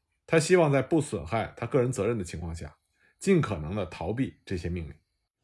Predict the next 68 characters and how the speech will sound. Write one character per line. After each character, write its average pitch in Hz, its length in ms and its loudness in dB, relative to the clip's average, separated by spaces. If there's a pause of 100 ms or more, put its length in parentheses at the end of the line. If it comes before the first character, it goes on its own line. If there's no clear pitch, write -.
(200)
这 196 160 4
也 147 60 4
是 147 100 2
为 160 140 0
什 113 120 -2
么 120 80 -4
乌 131 140 0
雷 127 120 0
亚 107 260 -6 (120)
会 - 200 -4
离 113 180 0
开 131 180 0
格 101 120 -6
里 90 80 -4
亚 73 160 -8
德， - 120 -18 (320)
把 113 120 0
指 107 160 -4
挥 90 160 -4
权 85 200 -6
交 110 160 -2
给 85 60 -4
他 85 140 -8
的 85 40 -8
副 85 160 -10
手， - 140 -12 (560)
因 143 100 2
为 165 80 8
他 160 120 4
不 160 200 0
想 - 380 -6
双 180 240 2
手 123 100 4
沾 151 220 0
满 120 180 -4
了 - 220 -20 (180)
俘 143 240 2
虏 127 120 2
的 - 40 -12
鲜 92 220 -8
血。 - 140 -16 (840)
一 180 100 2
八 202 120 8
三 208 160 4
六 190 160 4
年 92 380 -4
三 147 240 0
月 120 220 0
二 127 120 0
十 135 120 -4
六 82 200 -2
日， - 160 -14 (400)
接 220 140 6
过 220 100 10
指 127 140 0
挥 160 160 2
权 98 260 -4
的 - 360 -4
乌 131 100 -2
雷 143 80 4
亚 131 100 4
的 135 80 2
副 131 160 -2
手 - 380 -8 (100)
波 120 120 0
迪 135 100 0
利 127 140 -2
亚， - 240 -2